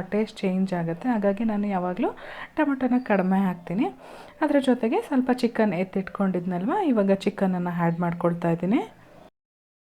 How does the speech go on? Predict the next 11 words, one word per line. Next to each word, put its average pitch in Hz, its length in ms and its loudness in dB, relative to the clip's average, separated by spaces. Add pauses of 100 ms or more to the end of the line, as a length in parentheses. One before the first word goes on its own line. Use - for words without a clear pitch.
(680)
ಈ 277 60 6
ಒಗ್ಗರಣೆಯಲ್ಲಿ 262 640 8
ಚಿಕನನ್ನು 220 580 2
ಚೆನ್ನಾಗಿ, 190 680 -2 (100)
ಚೆನ್ನಾಗಿ 220 480 4
ಅಂದರೆ 214 360 4
ಒಂದು 220 260 6
ಐದು 208 260 4
ನಿಮಿಷ 220 280 4
ಫ್ರೈ 190 260 4
ಮಾಡ್ಕೊಳ್ಬೇಕು. 180 680 0